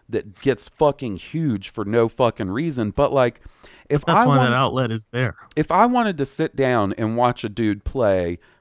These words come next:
Speaker 1: Final Fantasy four from beginning to end in a series of
Speaker 2: <laughs>
Speaker 1: twelve YouTube videos, I can do that.
Speaker 2: <laughs>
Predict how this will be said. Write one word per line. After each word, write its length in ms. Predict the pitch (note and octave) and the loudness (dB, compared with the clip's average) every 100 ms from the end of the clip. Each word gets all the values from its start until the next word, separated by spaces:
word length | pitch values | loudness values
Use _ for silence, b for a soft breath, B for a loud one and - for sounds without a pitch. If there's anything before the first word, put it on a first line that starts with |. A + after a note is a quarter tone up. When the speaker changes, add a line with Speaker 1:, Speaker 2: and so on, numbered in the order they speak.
| _ | _
Speaker 1:
Final 420 | _ B2+ C3+ C#3+ | _ -2 0 0
Fantasy 600 | C3+ - B2 A#2 G#2 A#2 | -2 -2 0 0 -4 -10
four 580 | - - C#3+ G#2+ D#2 D#2 _ | -10 -4 -2 0 -2 -4 _
from 260 | _ - B2 | _ -4 -2
beginning 500 | A2 G2+ A#2+ C3+ D3 | -2 -2 0 2 0
to 200 | C3+ - | -4 -2
end 480 | C3+ A2 F2 F2 F2+ _ | 0 0 0 -6 -12 _
in 120 | G2+ | -4
a 60 | G2 | -4
series 480 | - C3 B2 A#2+ G#2+ | -4 -2 0 0 -4
of 100 | F2+ | -8
Speaker 2:
<laughs> 0 | |
Speaker 1:
twelve 420 | B2+ C3+ C3+ C3+ | -2 6 6 6
YouTube 460 | G#2 C#3 C#3 G#2 F2 | 2 -2 0 -4 -2
videos, 600 | F#2 E2+ D#2+ D2+ D2+ - _ _ _ _ _ | -4 -2 -4 -6 -10 -14 _ _ _ _ _
I 80 | - | -10
can 220 | - F3 | -4 -4
do 340 | G#2+ D#3+ B3 | 4 6 8
that. 380 | G3+ G2+ C#2+ - _ B B | 6 2 0 -8 _ B B
Speaker 2:
<laughs> 100 | B | B